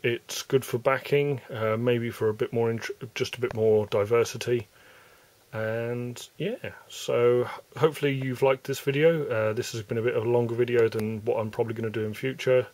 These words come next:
Um, or maybe it's shorter. Um, still, I'm still getting the hang of this, so bear with me. And I will, uh,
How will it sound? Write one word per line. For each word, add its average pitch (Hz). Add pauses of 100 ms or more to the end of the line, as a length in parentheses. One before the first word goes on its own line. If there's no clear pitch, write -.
(920)
Um, 107 (340)
or 110
maybe 110
it's -
shorter. 135 (140)
Um, 101 (480)
still, - (640)
I'm 110
still 143
getting 139
the 135
hang 151
of 170
this, 190
so 107
bear 123
with 139
me. 185
And 151 (100)
I 143
will, 147
uh, 147